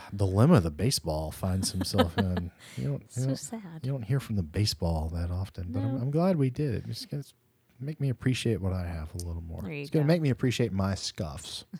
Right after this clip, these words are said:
Speaker 1: a little bit <laughs> more. So, Color Out of Space is up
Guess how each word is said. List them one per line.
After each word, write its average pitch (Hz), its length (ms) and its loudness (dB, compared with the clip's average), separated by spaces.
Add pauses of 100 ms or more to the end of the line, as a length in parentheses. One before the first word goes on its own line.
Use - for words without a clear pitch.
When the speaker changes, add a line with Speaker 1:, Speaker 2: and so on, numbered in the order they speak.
(320)
Speaker 1:
a - 60 -6
little 95 320 0
bit 90 160 -4 (140)
<laughs> - 140 -18
more. - 320 -8 (140)
So, 107 260 6 (720)
Color 165 380 10
Out 135 240 8
of 110 100 6
Space 117 560 6
is 98 340 2 (140)
up 113 300 4